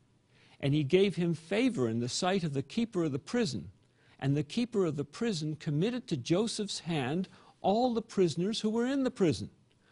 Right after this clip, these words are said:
Whatever they did, it was his doing. The keeper of the prison did not look into anything that was under Joseph's authority, because the Lord was with him, and whatever he did,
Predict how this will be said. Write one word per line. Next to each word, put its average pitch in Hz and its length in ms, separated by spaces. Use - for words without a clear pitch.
Whatever 202 420
they 214 160
did, 190 420
it 160 180
was 143 180
his 170 260
doing. 143 380
The 143 80
keeper 233 440
of 185 60
the 170 80
prison 175 460
did 131 160
not 165 320
look 175 280
into 151 340
anything 175 520
that 123 100
was 127 180
under 135 240
Joseph's 151 540
authority, 135 680
because 139 340
the 147 120
Lord 202 400
was 139 180
with 208 240
him, 104 280
and 131 160
whatever 156 380
he 220 180
did, 202 420